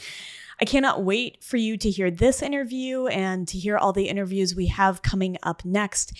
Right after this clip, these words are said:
It is a pleasure to be back here with you. And without further ado, let's dive into this interview with Rebecca Claren,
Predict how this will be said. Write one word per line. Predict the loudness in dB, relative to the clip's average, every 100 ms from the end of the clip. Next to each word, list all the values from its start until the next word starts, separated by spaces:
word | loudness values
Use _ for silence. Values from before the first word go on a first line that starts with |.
| -16 -16 -6
It | 4
is | 4
a | 4
pleasure | -2 0 2 4 4 2
to | 0 -2 -2 -2
be | -2 -2 -4 -4
back | -2 0 2 2
here | 2 2 0
with | -2 -4 -2
you. | 2 2 0 -4
And | -2 0 0 -2 -4 -4 -6 -4 -4 -4 -12 -16 -10 2
without | 6 6 4
further | 4 4 4
ado, | 2 0 -2 -2 -6 -4
let's | 0 0 0
dive | 2 2 2
into | 0 0
this | 0 -2 -4
interview | -4 -4 -2 -4 -2
with | -2 -2
Rebecca | -4 -4 -4 -2 -2 -4 -6
Claren, | -10 -4 0 0 -2 -8